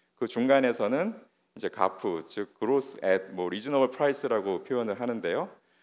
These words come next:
어, 이피에스가 얼마나, 아, 아, 그러니까 피이알이 그 이피에스 성장률, 그 즉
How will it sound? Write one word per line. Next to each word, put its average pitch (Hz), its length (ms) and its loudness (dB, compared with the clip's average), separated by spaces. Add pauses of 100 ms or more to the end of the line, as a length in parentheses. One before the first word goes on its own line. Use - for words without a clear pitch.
(260)
어, 80 440 -6 (140)
이피에스가 143 1400 0
얼마나, 120 760 0 (120)
아, 82 180 -6 (140)
아, 85 140 -2
그러니까 - 380 -8 (180)
피이알이 175 680 2 (240)
그 101 80 -2
이피에스 151 400 -2
성장률, 117 680 -4
그 117 240 0
즉 120 400 -4